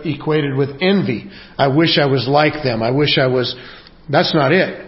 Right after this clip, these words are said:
God is saying, "Look, I am entitled to an exclusive relationship with you,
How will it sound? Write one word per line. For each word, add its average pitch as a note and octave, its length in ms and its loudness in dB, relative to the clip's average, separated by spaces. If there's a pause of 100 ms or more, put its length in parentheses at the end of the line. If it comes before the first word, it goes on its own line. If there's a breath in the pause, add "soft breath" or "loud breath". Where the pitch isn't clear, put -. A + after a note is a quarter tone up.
(480 loud breath)
God F3 340 4
is F3+ 160 2
saying, D3+ 260 2
"Look, D#3 180 0
I F#3+ 340 4
am D#3 420 0
entitled F3+ 680 2
to D3+ 120 2
an C3+ 80 2
exclusive F#3+ 1120 0
relationship D#3+ 840 2
with C3 140 0
you, C#3+ 600 2